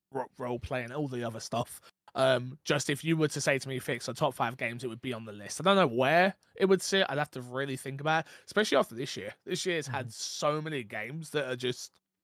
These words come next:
Speaker 1: yeah, ridiculous year in gaming, to be honest with you. But, um, I, yeah, I'm so excited. Like, uh, number one, I've, I've said this before. Like, I think from a content creation point of view,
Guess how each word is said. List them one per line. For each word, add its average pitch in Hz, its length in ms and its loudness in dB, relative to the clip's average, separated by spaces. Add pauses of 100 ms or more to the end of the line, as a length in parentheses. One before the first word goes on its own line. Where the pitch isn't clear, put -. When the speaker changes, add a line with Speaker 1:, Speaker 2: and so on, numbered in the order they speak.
(720)
Speaker 1:
yeah, 127 300 0 (100)
ridiculous 143 560 0
year 120 160 4
in 110 100 -2
gaming, 110 320 0
to - 100 -4
be 117 100 2
honest 123 220 -2
with 107 140 -4
you. 127 120 -2
But, 147 320 4 (420)
um, 175 580 6 (1000)
I, - 140 -4
yeah, 208 180 -2
I'm 196 200 0
so 165 160 0
excited. 104 600 -6
Like, 147 320 2
uh, 160 160 -4
number 185 280 2
one, 139 240 2
I've, 135 180 -2
I've 156 120 -4
said 156 180 -2
this 135 120 -8
before. 117 360 -6
Like, 120 320 -4 (680)
I 170 60 0
think 247 180 2
from 190 120 0
a 151 40 4
content 226 400 4
creation 180 380 4
point 175 180 0
of 170 100 -2
view, 175 280 6